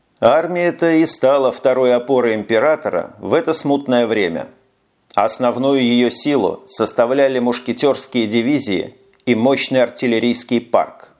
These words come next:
Маринелло неоднократно пытался привлечь армию для сотрудничества с летучими отрядами, но особого успеха не достиг.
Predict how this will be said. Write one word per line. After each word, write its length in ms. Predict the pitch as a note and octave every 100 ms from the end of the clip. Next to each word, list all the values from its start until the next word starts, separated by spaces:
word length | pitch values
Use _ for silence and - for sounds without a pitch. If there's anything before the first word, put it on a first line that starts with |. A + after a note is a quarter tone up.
| _ _ _ _ _ _
Маринелло 640 | G#2 A2+ D#3 F#3 F#3+ F3+
неоднократно 800 | E3+ D#3+ B2+ C#3+ C#3 D#3+ D#3 C3+
пытался 460 | C3+ C3 C#3 C3+ C#3
привлечь 480 | B2+ A#2+ B2+ C3 -
армию 380 | D#3+ D#3 D3 C3
для 160 | A#2+
сотрудничества 880 | A#2+ B2+ C3+ D3 A#2+ B2 B2+ - A#2+
с 120 | B2
летучими 520 | A#2+ A2+ C#3+ - A#2+ A#2
отрядами, 640 | A2 C3+ A#2 F#2+ D#2 - _ _ _ _
но 180 | - G#2+
особого 460 | A2+ - C3+ B2+ A#2+
успеха 480 | B2 - B2 -
не 120 | A#2 A2
достиг. 600 | A#2 - - F2+ -